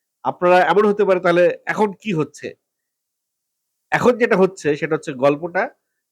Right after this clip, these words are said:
পরিবর্তন পরিবর্ধন, সংশোধন, মার্জন বা কাটাছেঁড়া হচ্ছে। গল্পটা যেমন ছিল, এই গল্পটা আসলে আজকের লেখা গল্প না, এটা দুই হাজার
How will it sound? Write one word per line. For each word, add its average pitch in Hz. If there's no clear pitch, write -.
পরিবর্তন 170
পরিবর্ধন, 160
সংশোধন, 190
মার্জন 165
বা 127
কাটাছেঁড়া 160
হচ্ছে। 104
গল্পটা 196
যেমন 220
ছিল, 151
এই 214
গল্পটা 240
আসলে 233
আজকের -
লেখা 190
গল্প 131
না, 110
এটা 165
দুই 180
হাজার 196